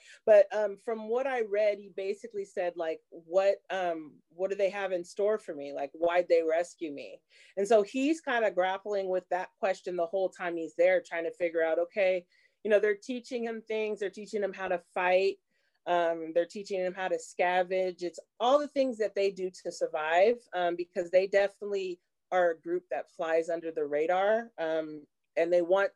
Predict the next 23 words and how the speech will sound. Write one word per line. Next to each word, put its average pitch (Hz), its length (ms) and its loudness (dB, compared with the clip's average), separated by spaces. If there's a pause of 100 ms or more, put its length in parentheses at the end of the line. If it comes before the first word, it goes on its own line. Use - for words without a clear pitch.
to 170 220 -6
based 165 380 -4
on 160 400 -4
how 165 200 -2
their 160 180 -2
world 165 320 0
is 202 160 -6
built. 226 460 -2 (460)
Um, 196 340 2
so 226 260 4
he 320 500 -2
basically 277 720 0 (140)
being 233 260 0
with 220 140 -4
them, 220 240 -2
he 208 100 -2
starts 196 420 -2 (100)
understanding 196 840 -4
more 175 260 0
of 165 80 0
the 160 100 -4
hierarchies 165 960 -4
and, 151 280 -6